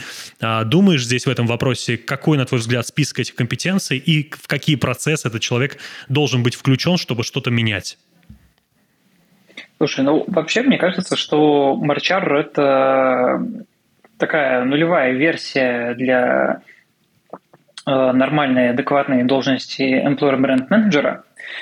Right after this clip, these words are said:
Speaker 2: вот, или там менеджера по развитию бренда работодателя, потому что марчар, э, в той логике, которую сейчас её продвигает и везде пушат, это очень с-, узкоспециализированная задача. Это вот такой человек, э, который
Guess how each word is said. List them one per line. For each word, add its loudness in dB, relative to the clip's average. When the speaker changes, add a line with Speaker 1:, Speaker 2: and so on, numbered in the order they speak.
Speaker 2:
вот, -8
или 2
там 2
менеджера 4
по 0
развитию 0
бренда 2
работодателя, -2
потому -4
что 0
марчар, -2
э, 2
в -12
той 2
логике, -2
которую -4
сейчас -4
её -2
продвигает -2
и -2
везде -4
пушат, -4
это 0
очень 0
с-, -12
узкоспециализированная 2
задача. 0
Это -4
вот -2
такой -2
человек, 0
э, 2
который 2